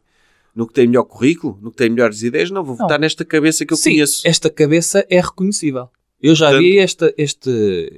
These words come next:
Speaker 2: este melão, entra muitas vezes na minha casa, mesmo fora da época.
Speaker 1: E é.
Speaker 2: Portanto, tem aquele cabeção ali à frente.
Speaker 1: E de antes havia aquela coisa, por exemplo, o doutor Marcelo tornou-se comentador, mas antes disso já tinha sido líder de P S D, já tinha si-,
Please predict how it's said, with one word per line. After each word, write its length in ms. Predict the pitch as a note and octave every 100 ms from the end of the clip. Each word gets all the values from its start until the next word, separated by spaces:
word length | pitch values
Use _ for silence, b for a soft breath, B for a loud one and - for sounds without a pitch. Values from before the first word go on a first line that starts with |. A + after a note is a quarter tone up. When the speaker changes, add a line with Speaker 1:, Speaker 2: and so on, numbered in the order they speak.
| -
Speaker 2:
este 300 | G2 - -
melão, 540 | G2+ A#2+ B2+ C3+ G3 _ _ -
entra 260 | F3 F3+
muitas 280 | F3+ F3 D#3+
vezes 240 | F3 E3
na 120 | E3 E3
minha 180 | E3+ F#3
casa, 400 | F#3+ G3+ G#3 A#3 _
mesmo 200 | G#3 A3+ A3+
fora 220 | A#3+ A#3+
da 80 | F#3+
época. 220 | - _ _ _ -
Speaker 1:
E 200 | C3+ A#2+
é. 120 | D#3
Speaker 2:
Portanto, 260 | D#3+ E3+ -
tem 380 | F#3+ G#3+ A3
aquele 260 | F#3+ - G#3
cabeção 600 | G#3 G#3 E3 - G3+ G#3
ali 340 | G3+ F#3 G#3 A#3+
à 140 | A#3+ F#3+
frente. 420 | - E3+ C#3+ _ -
Speaker 1:
E 100 | E3
de 60 |
antes 220 | G#3 G#3 F#3+
havia 240 | F3+ F3+
aquela 260 | F3 F3+ E3+
coisa, 280 | F3 A#2
por 100 | G#2
exemplo, 160 | G2+ E2+
o 40 | G#2+
doutor 240 | A#2+ C#3
Marcelo 340 | C3+ C3 A#2+
tornou-se 440 | G#2+ C3 B2+ A#2+ -
comentador, 720 | A#2+ A#2+ A#2 B2+ D3 E3 F#3
mas 200 | E3+ E3+
antes 240 | E3+ E3+ E3+
disso 220 | G#3 G#3
já 120 | C3
tinha 160 | B2+ A#2
sido 260 | - A2
líder 240 | A2 G#2+ G#2
de 60 |
P 160 | - D#3
S 200 | D#3+ -
D, 420 | C3+ D#3 E3 D#3 B2+
já 160 | G#2+
tinha 180 | - A2+
si-, 200 | G#2 -